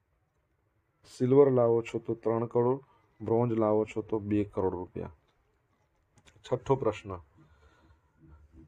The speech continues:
ભારતની અંદર એ આઈ યુનિવર્સિટી ક્યાં બનશે? મહારાષ્ટ્રમાં.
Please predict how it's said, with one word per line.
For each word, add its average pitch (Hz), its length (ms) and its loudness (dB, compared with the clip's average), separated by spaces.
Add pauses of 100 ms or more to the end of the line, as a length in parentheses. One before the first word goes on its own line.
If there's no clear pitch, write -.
(1300)
ભારતની 139 460 4
અંદર 147 300 4 (560)
એ 135 160 4
આઈ 147 180 6
યુનિવર્સિટી 135 720 0 (640)
ક્યાં 127 220 2
બનશે? 123 480 -4 (540)
મહારાષ્ટ્રમાં. 98 1040 -6